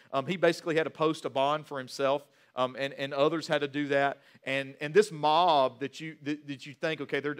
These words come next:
they're angry, they're kinda starting to riot." Paul left the city, and, and you know how sometimes you just feel like, "Okay, I just gotta leave my, my problems behind, like, I gotta leave people behind." You ever notice that that drama just kinda follows you?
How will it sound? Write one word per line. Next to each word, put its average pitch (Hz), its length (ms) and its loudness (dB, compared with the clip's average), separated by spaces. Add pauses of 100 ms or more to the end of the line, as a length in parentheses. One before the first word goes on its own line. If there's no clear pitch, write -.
they're 147 180 0
angry, 147 360 -2
they're 143 100 -2
kinda 143 160 -6
starting 135 300 -6
to - 20 -20
riot." 143 240 0 (300)
Paul 190 500 4 (180)
left 170 520 6
the 160 80 -2
city, 151 480 2
and, 151 140 -8
and 160 140 -8
you 185 100 -14
know 233 80 0
how 202 80 4
sometimes 180 380 -4
you 156 80 -12
just 143 220 -14
feel 175 120 2
like, 135 120 4
"Okay, 139 160 -2
I 135 80 4
just 170 140 -10
gotta 135 160 0
leave 151 340 -4
my, 147 140 0 (160)
my 135 140 -2
problems 156 360 2
behind, 147 300 0
like, 143 100 0
I 143 80 2
gotta 151 160 2
leave 147 300 -4
people 170 180 -6
behind." 165 300 0 (260)
You 156 100 2
ever 226 140 2
notice 175 320 2
that 151 120 -8
that 151 140 -2
drama 156 280 -2
just 143 160 -10
kinda 147 160 -4
follows 151 420 -2
you? 165 180 -14